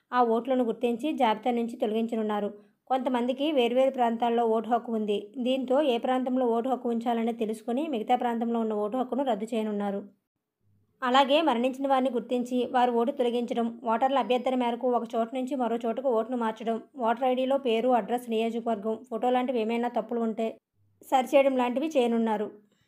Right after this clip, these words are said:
ఆగస్టు ఇరవై ఒకటి వరకు బీఎల్ఓల సర్వే కొనసాగుతుంది.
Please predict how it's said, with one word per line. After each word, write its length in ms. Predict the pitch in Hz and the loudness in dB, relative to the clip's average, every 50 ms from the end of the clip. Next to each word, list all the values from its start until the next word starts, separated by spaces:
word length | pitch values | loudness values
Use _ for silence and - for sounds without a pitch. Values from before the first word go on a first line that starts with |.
| _ _ _ _ _ _ _ _ _ _ _ _ _ _ _ - | _ _ _ _ _ _ _ _ _ _ _ _ _ _ _ -4
ఆగస్టు 360 | 269 262 285 285 349 330 - | 0 2 2 2 2 2 2
ఇరవై 200 | 285 247 262 269 269 262 | 2 2 4 4 4 2
ఒకటి 200 | 247 254 240 254 | 2 2 0 0
వరకు 280 | 254 247 233 247 311 339 370 392 302 | 0 0 0 0 0 0 0 -2 -2
బీఎల్ఓల 500 | 254 254 254 262 269 269 262 269 269 277 | 0 2 2 2 2 2 2 2 2 2
సర్వే 260 | 269 277 254 233 277 | 2 2 2 2 2
కొనసాగుతుంది. 680 | 269 269 240 233 233 240 226 220 226 240 226 220 220 | 2 0 0 0 0 -2 -2 -2 -2 -4 -2 0 0